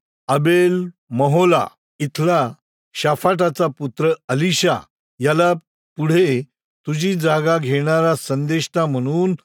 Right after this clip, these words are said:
अभिषेक कर." हजाएल अनेक पापी मनुष्यांना ठार करेल. त्याच्या तलवारीतून जे सुटतील त्यांना येहू मारील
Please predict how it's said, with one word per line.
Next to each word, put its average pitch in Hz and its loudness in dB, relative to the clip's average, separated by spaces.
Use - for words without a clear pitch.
अभिषेक 147 0
कर." 147 0
हजाएल 165 2
अनेक 170 0
पापी 156 0
मनुष्यांना 151 0
ठार 156 -2
करेल. 147 0
त्याच्या 156 0
तलवारीतून 160 0
जे 160 0
सुटतील 180 -4
त्यांना 156 0
येहू 147 0
मारील 139 0